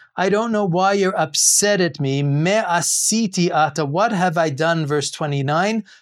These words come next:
"Halo davarhu," it's just words. So at this point in the story, it seems as if David is not really taking on the possibility of fighting Goliath, but nevertheless,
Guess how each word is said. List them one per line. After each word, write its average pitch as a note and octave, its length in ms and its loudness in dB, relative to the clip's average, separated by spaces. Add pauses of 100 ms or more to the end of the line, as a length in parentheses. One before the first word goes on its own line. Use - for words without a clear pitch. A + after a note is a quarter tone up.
(100)
"Halo F3+ 260 0
davarhu," E3+ 800 0 (220)
it's E3+ 220 -6
just - 340 -2
words. D#3+ 480 0 (160)
So - 240 -2
at E3 140 -2
this A3+ 200 0
point F#3+ 360 -4
in F3 80 0
the D3+ 80 -2
story, F3 560 0
it D#3 180 -4
seems G3 420 -2
as D#3 160 0
if D#3 220 -2
David F3 460 -2
is E3 260 -4
not G#3+ 480 0
really F#3 680 0 (240)
taking G3+ 580 -2
on F3 360 0
the C#3+ 80 -4
possibility D3+ 960 0 (240)
of D3 160 -2
fighting F#3+ 720 -2
Goliath, D3+ 480 0
but D3+ 160 -4
nevertheless, C#3+ 1120 -2